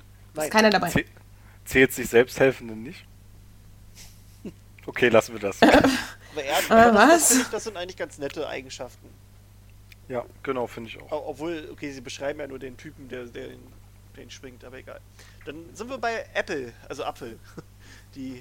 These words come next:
Speaker 2: Den find ich auch super schön.
Speaker 1: werden nicht von, in großen Mengen produziert, passen am besten zu,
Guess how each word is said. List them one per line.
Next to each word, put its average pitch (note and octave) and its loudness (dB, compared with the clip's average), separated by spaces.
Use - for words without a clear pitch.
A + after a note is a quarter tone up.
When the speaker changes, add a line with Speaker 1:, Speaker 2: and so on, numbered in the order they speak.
Speaker 2:
Den C4+ 4
find - -2
ich - 0
auch - 2
super F#3+ -2
schön. F3+ -6
Speaker 1:
werden F3+ -4
nicht G#3+ -16
von, E3 -14
in D3+ -16
großen D3+ -12
Mengen D3+ -14
produziert, F3+ -16
passen G#3 -6
am E3 -12
besten G#3 -12
zu, - -18